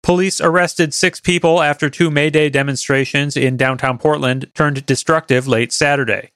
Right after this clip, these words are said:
As the sun set on a day of mostly peaceful demonstrations, a group of about one hundred took to the streets around Szymanski Park, smashing windows and spray painting graffiti on multiple downtown businesses.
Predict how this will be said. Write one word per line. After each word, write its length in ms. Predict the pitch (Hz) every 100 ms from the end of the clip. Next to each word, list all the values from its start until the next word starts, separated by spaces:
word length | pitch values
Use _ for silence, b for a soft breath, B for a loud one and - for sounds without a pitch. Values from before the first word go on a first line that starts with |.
| _
As 240 | - 135 131
the 120 | 143
sun 260 | - 156 147
set 280 | 151 147
on 160 | 143 143
a 60 | 131
day 340 | 139 139 143
of 280 | 131 131 127
mostly 440 | 131 135 - 139
peaceful 420 | 127 147 143 135
demonstrations, 920 | 123 127 123 - 139 139 - 113 131 -
a 100 | 131
group 240 | 123 143 143
of 120 | 127
about 260 | 123 131 135
one 160 | 127
hundred 640 | 120 - 156 131 127 135 -
took 220 | 139 -
to 80 | 120
the 100 | 120
streets 320 | - 123 -
around 280 | 120 120 113
Szymanski 540 | 123 120 120 - 117
Park, 400 | - 147 107 - b b
smashing 420 | - 143 131 135
windows 540 | 127 143 139 120 135 -
and 340 | 127 123 123
spray 240 | - 139
painting 320 | 135 139 123 123
graffiti 500 | 120 - 147 139 143
on 220 | 123 127
multiple 340 | 110 - 120
downtown 460 | 117 107 101 117 110
businesses. 600 | 127 123 107 - - -